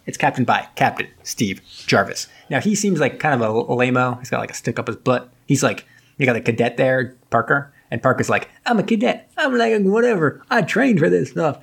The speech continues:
And the captain's like, "Get out of here. I like experience." And he doesn't like this guy. He's like, "Parker,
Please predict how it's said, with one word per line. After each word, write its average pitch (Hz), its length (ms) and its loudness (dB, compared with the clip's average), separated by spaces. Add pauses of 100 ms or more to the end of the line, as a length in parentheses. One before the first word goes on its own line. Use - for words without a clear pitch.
And 131 140 2
the 117 60 0
captain's 143 280 0
like, 110 200 -4
"Get 196 100 4
out 147 80 4
of 120 60 0
here. 104 240 0
I 135 40 4
like 147 140 2
experience." - 800 -4 (640)
And 117 520 0
he 127 120 0
doesn't 120 200 0
like 127 160 0
this 131 140 -4
guy. 120 220 2
He's 107 140 -8
like, - 260 -6
"Parker, 135 400 0